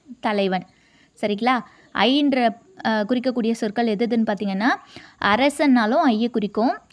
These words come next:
அழகுனாலும் ஐயை குறிக்கும், கடுகு, சர்க்கரை, சிவன், கணவன், தலைவன். சரிங்களா? இதெல்லாம் வந்து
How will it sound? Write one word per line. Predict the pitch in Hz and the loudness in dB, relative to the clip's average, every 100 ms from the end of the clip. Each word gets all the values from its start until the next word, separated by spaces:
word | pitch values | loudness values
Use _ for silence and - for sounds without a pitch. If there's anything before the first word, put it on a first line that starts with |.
| - | -8
அழகுனாலும் | 220 220 269 285 269 247 233 | -2 2 2 4 4 2 4
ஐயை | 285 226 240 | 2 2 0
குறிக்கும், | 240 208 185 240 370 - _ | 0 -2 0 0 -2 -4 _
கடுகு, | - 226 220 254 196 240 370 - | 0 2 4 0 0 -2 -2 -8
சர்க்கரை, | _ - 226 214 - 240 220 311 381 _ _ - | _ 0 0 0 -2 -2 0 -2 -6 _ _ -16
சிவன், | - - 269 220 226 262 403 _ _ | -8 -2 -2 0 0 0 -4 _ _
கணவன், | - 233 220 247 220 214 320 - _ _ | -2 0 2 2 2 0 -4 -8 _ _
தலைவன். | 233 208 214 190 185 - _ - | 0 2 2 0 -2 -6 _ -6
சரிங்களா? | 220 196 254 240 - - - | -4 -2 0 -2 -6 -20 -10
இதெல்லாம் | - 240 233 254 | -4 0 2 4
வந்து | 220 294 | 2 0